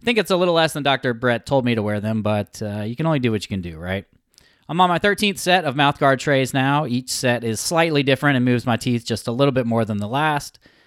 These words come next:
The first day of each new tray is a little uncomfortable, but I switch them out right before I go to bed, and most of the teeth movement is that first night while I'm sleeping.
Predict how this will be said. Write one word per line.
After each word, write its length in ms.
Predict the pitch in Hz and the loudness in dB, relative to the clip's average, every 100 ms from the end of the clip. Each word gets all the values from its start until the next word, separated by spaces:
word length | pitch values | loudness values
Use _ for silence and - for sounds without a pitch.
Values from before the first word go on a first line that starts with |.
| _ _ | _ _
The 60 | - | -4
first 260 | 220 220 214 | 2 2 4
day 160 | 214 | 2
of 80 | 190 | 2
each 160 | 190 185 | 0 -2
new 80 | 170 | 0
tray 240 | 180 175 | 2 2
is 100 | 156 | 2
a 60 | 135 | 0
little 200 | 139 123 | 2 2
uncomfortable, 640 | 117 110 120 123 135 143 - | 0 -2 -4 -2 -4 -6 -4
but 160 | 110 | -4
I 160 | 107 110 | -4 -6
switch 260 | - 123 - | -6 -6 -4
them 140 | 117 | -2
out 180 | 120 117 | -2 -2
right 160 | 110 | -4
before 220 | 107 - 110 | -6 -6 -4
I 40 | |
go 120 | 107 | -4
to 60 | 104 | -6
bed, 400 | 98 139 208 226 - - | -2 0 0 -4 -12 -12
and 380 | 117 113 117 117 | -8 -6 -4 -2
most 300 | 135 - 123 | -2 -4 -4
of 80 | |
the 100 | 113 | -4
teeth 280 | 110 165 156 | -4 -6 -4
movement 400 | 147 160 196 185 | -2 0 -2 -4
is 380 | 135 127 117 107 | -8 -4 -4 -4
that 180 | 117 107 | -6 -4
first 320 | 131 127 - | -2 -2 -2
night 240 | 135 151 113 | -2 -2 -2
while 160 | 113 | -4
I'm 100 | 131 | -4
sleeping. 400 | - 92 80 85 | -6 -10 -10 -16